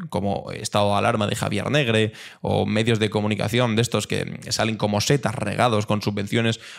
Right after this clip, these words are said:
públicas de, de, de, bueno, de administraciones controladas por la derecha, que básicamente lo que hacen es difundir bulos, bulos muy graves, y además que son, eh, bueno, pues, eh, completamente desacreditados por incluso medios de comunicación de, de, de derechas, pero medios como de comunicación de derechas un poco más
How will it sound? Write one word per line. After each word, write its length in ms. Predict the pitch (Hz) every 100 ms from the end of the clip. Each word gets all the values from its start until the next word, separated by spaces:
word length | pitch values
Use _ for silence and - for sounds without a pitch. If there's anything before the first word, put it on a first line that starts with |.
| -
públicas 400 | 120 110 104 101
de, 300 | 101 101 104
de, 180 | 101
de, 340 | 101 104 92 90
bueno, 220 | 104 120
de 80 | 110
administraciones 520 | 104 104 104 101 110
controladas 540 | 107 110 110 113 113 107
por 140 | 110
la 120 | 107 110
derecha, 380 | 135 127 131 107 -
que 100 | -
básicamente 460 | 107 117 127 127 143
lo 100 | 117
que 60 | 113
hacen 160 | 139
es 80 | 127
difundir 340 | 120 120 127
bulos, 400 | 127 135 123 - - - _
bulos 380 | 110 131 151 -
muy 180 | 117 135
graves, 460 | 127 139 117 - -
y 40 |
además 280 | - 107 120
que 100 | 107
son, 320 | - 123 131
eh, 140 | 95 87
bueno, 320 | - 110 127
pues, 320 | - - - -
eh, 100 | -
completamente 680 | - 104 107 110 113 143 - 107 -
desacreditados 880 | 57 - 104 107 107 104 117 135 - - -
por 140 | 117 113
incluso 380 | 104 127 131 -
medios 200 | 123 151
de 60 | 139
comunicación 480 | 127 117 104 117
de, 240 | 139 120 -
de, 340 | 104 101 101 -
de 160 | 107
derechas, 400 | 104 113 139 123
pero 180 | 107 104
medios 260 | 104 110 120
como 220 | 117 110
de 80 | 110
comunicación 440 | 110 110 113 117
de 80 | 117
derechas 280 | 113 120 139
un 80 | 127
poco 160 | 113
más 240 | 113 127